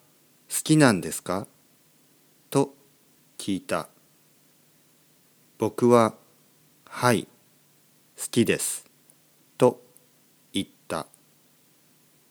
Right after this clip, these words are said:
コンビニの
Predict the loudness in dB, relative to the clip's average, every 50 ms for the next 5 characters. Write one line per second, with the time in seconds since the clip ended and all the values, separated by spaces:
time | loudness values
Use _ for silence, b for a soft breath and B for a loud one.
0 | _ _ _ _ _ _ _ _ _ _ _ _ _ _ _ _ _ _ _ _
1 | _ _ _ _ _ _ _ _ _ _ _ _ -2 0 2 4 4 4 4 4
2 | 4 4 4 4 4 2 2 0 -2 -6